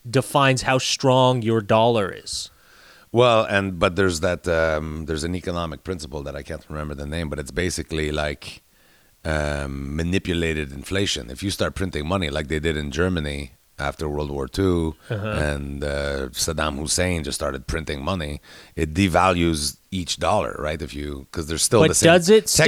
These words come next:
Speaker 2: technically
Speaker 1: do
Speaker 2: there's,
Speaker 1: that?
Speaker 2: well, I mean, less than when there was a gold standard for sure, because you couldn't, when
Speaker 1: Yeah,
Speaker 2: there was
Speaker 1: that's
Speaker 2: a gold
Speaker 1: it.
Speaker 2: standard, you don't print more money than the value of gold. So the only way you could print more money is if the value of gold went up,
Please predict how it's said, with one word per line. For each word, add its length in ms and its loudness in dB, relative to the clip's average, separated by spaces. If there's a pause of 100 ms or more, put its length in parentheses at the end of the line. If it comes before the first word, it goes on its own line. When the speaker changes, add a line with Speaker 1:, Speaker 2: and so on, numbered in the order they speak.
Speaker 2:
technically 220 8
Speaker 1:
do 60 6
Speaker 2:
there's, 200 8
Speaker 1:
that? 100 -4 (460)
Speaker 2:
well, 260 8
I 40 2
mean, 120 4
less 280 4
than 180 0
when 140 2
there 80 4
was 120 0
a 60 -2
gold 240 2
standard 380 -4
for 120 -12
sure, 320 2
because 400 -4
you 80 -8
couldn't, 480 -4
when 140 -6
Speaker 1:
Yeah, 140 6
Speaker 2:
there 20 6
was 80 4
Speaker 1:
that's 180 2
Speaker 2:
a 40 6
gold 100 6
Speaker 1:
it. 40 2
Speaker 2:
standard, 340 0
you 100 2
don't 180 2
print 260 -4
more 160 0
money 240 -2
than 180 -6
the 60 -6
value 280 -2
of 80 -10
gold. 180 -2
So 100 -8
the 100 -4
only 140 -2
way 120 -2
you 100 -2
could 140 -14
print 160 -4
more 160 -4
money 220 -4
is 120 -6
if 100 -6
the 80 -8
value 420 0
of 120 -8
gold 280 0
went 200 -6
up, 140 -12